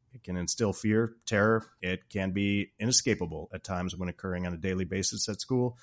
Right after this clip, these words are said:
It's an awful thing. Well, it can very well drive kids to do awful things, as we see to this very day. On a lighter note,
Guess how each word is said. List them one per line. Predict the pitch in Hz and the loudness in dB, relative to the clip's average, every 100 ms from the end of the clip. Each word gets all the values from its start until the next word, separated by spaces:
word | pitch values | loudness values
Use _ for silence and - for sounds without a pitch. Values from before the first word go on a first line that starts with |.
| _ | _
It's | - | 2
an | 107 | 6
awful | 135 135 | 6 6
thing. | 120 170 190 233 233 - _ _ | 6 10 10 8 2 -10 _ _
Well, | 101 107 | 2 4
it | |
can | 117 98 | 4 6
very | 131 135 | 8 10
well | 131 | 8
drive | 110 120 113 | 8 8 6
kids | 113 120 90 | 4 2 2
to | 104 | 2
do | 95 117 | 4 4
awful | 92 90 92 | 4 0 -4
things, | 95 92 90 - | -2 -2 -4 -6
as | 92 87 90 - | -6 -4 -4 -4
we | 90 90 90 | -4 -4 -2
see | - 90 | -2 -4
to | 90 | -4
this | 82 | -6
very | - 87 87 | -6 -6 -6
day. | 87 101 110 127 - _ _ _ | 0 4 6 4 -4 _ _ _
On | 101 101 | 0 2
a | |
lighter | 98 123 120 | 6 8 8
note, | 117 117 147 - | 10 8 6 -2